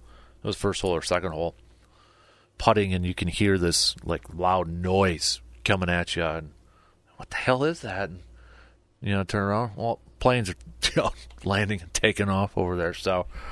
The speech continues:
uh, but I remember, you know, getting the round through. I think I shot, like, fifty-something after nine,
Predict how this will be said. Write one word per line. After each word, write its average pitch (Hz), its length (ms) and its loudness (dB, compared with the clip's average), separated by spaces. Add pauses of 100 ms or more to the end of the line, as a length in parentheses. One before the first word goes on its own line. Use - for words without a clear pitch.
(360)
uh, 135 420 6
but 113 380 4
I 143 60 8
remember, 156 360 6
you 135 80 2
know, 123 240 4 (720)
getting 185 180 2
the 131 60 -2
round 123 340 4
through. 120 520 4
I - 80 -8
think - 240 -2
I 101 80 2
shot, 92 340 0
like, 85 160 -6
fifty-something 85 720 -4
after 73 280 -8
nine, 78 500 -8